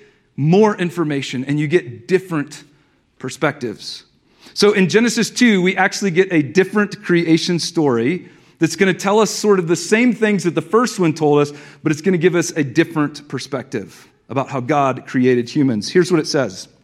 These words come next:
"Then the Lord God formed a man, Ha'adam, from the dust of the ground, and he breathed into his nostrils the breath of life,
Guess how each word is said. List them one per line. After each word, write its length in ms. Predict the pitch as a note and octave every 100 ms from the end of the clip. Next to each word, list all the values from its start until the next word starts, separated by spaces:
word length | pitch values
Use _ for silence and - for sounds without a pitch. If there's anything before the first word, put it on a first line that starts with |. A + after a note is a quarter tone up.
| _ _ _ _ _ _ - - - - - - _ _ -
"Then 200 | E3 A3+
the 100 | G#3+
Lord 260 | G3+ G#3 E3
God 420 | F#3 D#3 A2 - - _ _ _
formed 520 | - F#3+ G3 F#3+ F3+ D#3+
a 60 |
man, 540 | D#3 D3+ C#3 G#2+ F2 - _ _ _ _ _ _
Ha'adam, 800 | - E3 E3 C#3+ D3+ C3 A2+ G2+ - _ _
from 180 | - D#3
the 80 | C3+
dust 480 | E3 F3+ - -
of 80 | D3
the 80 | D3
ground, 440 | D3 D#3+ D3+ C#3 D3+
and 120 | D3+
he 120 | E3+
breathed 420 | B2 E3+ G#3+ F#3+
into 320 | F#3+ F#3+ F#3+
his 300 | F3 F3 F3 -
nostrils 600 | - D#3+ E3 - E3+ C#3
the 80 | C#3
breath 380 | A2+ D#3+ E3+ E3+
of 140 | C3+
life, 380 | C#3+ F3 F#3+ F#3+